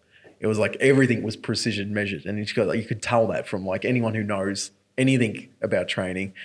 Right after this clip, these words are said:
It's like, "Okay, I know he's got those specialty bars there and he's laid them out that way and he's fit that bench in there." And it's just, like, completely maximized on space. And it's someone who does take that, that pride and appreciation in it. And it was like, it's, it's what's, um,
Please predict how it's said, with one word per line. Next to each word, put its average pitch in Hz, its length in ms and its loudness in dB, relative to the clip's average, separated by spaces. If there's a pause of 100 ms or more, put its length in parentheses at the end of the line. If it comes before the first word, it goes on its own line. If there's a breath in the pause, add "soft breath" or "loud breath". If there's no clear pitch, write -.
It's - 140 -4
like, 101 100 0
"Okay, 117 220 2
I 98 140 2
know 110 160 4
he's - 120 -2
got - 140 0
those 120 160 2
specialty 113 380 -2
bars 104 320 0
there 113 240 2
and 98 100 -4
he's 98 160 -8
laid 101 180 0
them 104 140 -2
out 104 220 0
that 117 180 4
way 101 80 2
and 101 80 -2
he's 107 140 -6
fit 104 200 -2
that - 200 0
bench 107 240 -2
in 101 100 -6
there." 107 260 0
And 98 160 -4
it's - 80 -12
just, - 200 -6
like, 95 140 -6 (280 loud breath)
completely 123 360 2
maximized 101 500 -2
on 101 100 -4
space. 110 400 0
And 101 80 -4
it's 90 100 -4
someone 110 300 2
who 127 160 4
does 120 220 2
take 104 240 -2
that, 104 180 2 (320 loud breath)
that 113 180 2
pride 110 220 6
and 104 80 -2
appreciation 104 640 2
in 92 120 -4
it. 82 100 -6 (400 loud breath)
And 107 80 0
it 107 40 4
was 104 120 -2
like, 110 240 0
it's, - 360 -4
it's 117 300 -2
what's, - 360 -2
um, 104 400 0